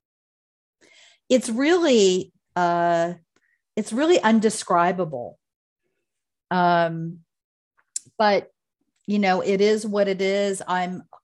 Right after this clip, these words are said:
I'm always hopeful. Uh, I just have to concentrate on me and not others, 'cause I can get, like, really very sassy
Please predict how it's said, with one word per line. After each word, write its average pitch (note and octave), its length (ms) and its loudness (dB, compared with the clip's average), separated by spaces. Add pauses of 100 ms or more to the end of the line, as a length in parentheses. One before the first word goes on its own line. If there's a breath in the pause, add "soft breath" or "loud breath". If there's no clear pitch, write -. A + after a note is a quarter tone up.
I'm F#3 180 -2
always F#3 320 0
hopeful. G#3 640 -6 (840 soft breath)
Uh, F3+ 420 2
I F3 160 0
just G3+ 460 -6
have F#3 380 -4
to F3+ 260 -6
concentrate G3+ 680 -4
on F#3+ 320 -2
me F#3+ 420 -4 (1080)
and F3 140 -6
not E3+ 240 -2
others, G#3 680 -6 (680)
'cause G3+ 120 -4
I A3+ 120 4
can A#3 160 -2
get, F#3 280 2
like, F3+ 200 0
really E3+ 640 0 (240)
very F#3+ 340 4
sassy D3+ 840 -2